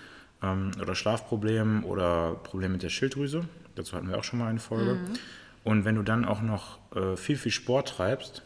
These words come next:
Speaker 1: und gleichzeitig deine Kalorien extrem reduzierst oder sogar fastest, dann setzt du dich oder deinem Körper dann noch mehr Gefahr aus.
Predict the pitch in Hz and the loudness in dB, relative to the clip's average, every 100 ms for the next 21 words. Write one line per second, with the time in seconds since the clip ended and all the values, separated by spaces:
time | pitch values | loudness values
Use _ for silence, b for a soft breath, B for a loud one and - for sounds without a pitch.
0 | - - 98 110 120 - 110 104 107 104 | -14 -6 -2 2 0 0 -4 -2 -2 -2
1 | - 104 101 113 107 95 - 117 101 98 | -2 -2 0 0 0 -2 -2 -2 0 -4
2 | - 117 117 104 95 92 87 - 117 - | -2 -2 -2 -2 -2 -2 -4 -4 -6 -4
3 | 117 - B B B B B - 107 107 | -4 -4 B B B B B 2 4 6
4 | 107 98 87 104 101 101 101 - - - | 4 0 -2 -4 -2 -2 -4 -4 -12 -6
5 | 95 92 92 95 98 104 95 98 92 92 | 0 2 2 2 0 -2 -2 -2 -2 -2
6 | - 87 85 80 - - - 71 - - | -4 -2 0 -2 -6 -10 -6 -4 -6 -8